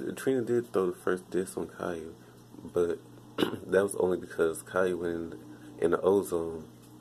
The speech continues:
magazine saying that she was the queen of the South and fuck Jackie and fuck Trina. So Trina was like, "Who, who, why are you talking about me?" So,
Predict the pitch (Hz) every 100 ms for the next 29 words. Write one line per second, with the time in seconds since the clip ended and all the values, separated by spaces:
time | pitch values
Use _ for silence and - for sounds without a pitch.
0 | - - - 85 85 80 80 87 82 -
1 | 85 82 - - - - 87 80 76 -
2 | 87 85 - - - - - - 95 90
3 | - 85 82 - 85 82 - 80 78 -
4 | 110 101 78 - - - - - - -
5 | - 95 87 80 80 104 92 - 87 -
6 | - - 85 90 82 90 98 98 - 76
7 | 80 76 76 - - - - - - -
8 | - 82 82